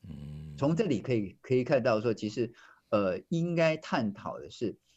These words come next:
Speaker 2: 中国大陆在发生这件事情之后，又更深一层的让，呃，许多国家认为说大陆的，呃，政治运作，呃，给外-，国外很不好的观感，就是它的政治不透明，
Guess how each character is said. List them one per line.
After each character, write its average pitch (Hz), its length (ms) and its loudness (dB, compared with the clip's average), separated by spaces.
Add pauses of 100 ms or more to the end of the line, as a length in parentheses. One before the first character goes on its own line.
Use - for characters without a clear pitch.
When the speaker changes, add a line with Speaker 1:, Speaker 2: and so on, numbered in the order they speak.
(220)
Speaker 2:
中 185 140 4
国 170 100 4
大 160 160 6
陆 135 100 4
在 131 160 4
发 127 200 2
生 131 120 0
这 127 120 -6
件 120 160 0
事 104 160 -4
情 92 180 -6
之 107 140 -4
后， 110 260 -2 (300)
又 151 360 4 (160)
更 160 300 6
深 175 280 0
一 160 120 0
层 104 180 -6
的 95 120 0
让， 95 400 -2 (100)
呃， 85 220 -4
许 - 160 -14
多 110 120 0
国 90 160 -2
家 98 220 0
认 104 240 0
为 80 220 -4
说 90 180 -4
大 104 260 0
陆 87 200 -6
的， 73 260 -10 (440)
呃， 85 320 -2
政 180 260 2
治 151 100 2
运 127 260 4
作， 101 320 0 (240)
呃， 73 240 -2
给 - 200 -6 (200)
外-， 147 320 4 (300)
国 113 160 2
外 139 160 6
很 98 220 -10
不 175 120 -4
好 - 160 -2
的 - 120 -8
观 110 260 2
感， 87 180 -2
就 101 140 -4
是 104 100 -4
它 113 140 -4
的 98 80 -2
政 110 180 -2
治 98 120 -6
不 107 100 -10
透 127 180 -2
明， 90 320 0